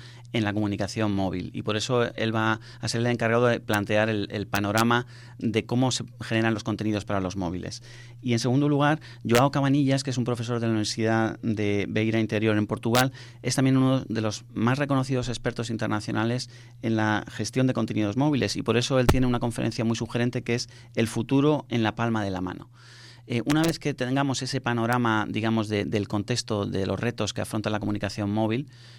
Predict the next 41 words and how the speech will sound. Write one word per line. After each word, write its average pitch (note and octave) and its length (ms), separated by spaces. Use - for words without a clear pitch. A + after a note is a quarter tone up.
y G#2+ 120
no G2+ 80
olvidemos G#2+ 420
que, G2+ 320
em, F2 340
estudios A2+ 400
como G#2+ 200
el G2+ 60
de G2 100
Cisco G#2+ 440
dicen G#2+ 320
que G#2+ 240
el G#2+ 80
ochenta G2+ 240
y - 20
cinco A2+ 200
por A2 120
ciento A2 220
de A2 60
los G2+ 140
internautas G#2+ 800
en, F#2+ 480
de G2 80
aquí A2+ 160
a G#2+ 40
cuatro A2 280
años G#2+ 360
van A2 180
a A#2+ 60
consumir A2+ 360
contenidos G2 440
móviles, G#2 580
el G#2 120
ochenta F#2+ 260
y F#2 40
cinco A2+ 280
por G2 160
ciento G2+ 240
de G2 60
los G2+ 140
internautas, G#2 580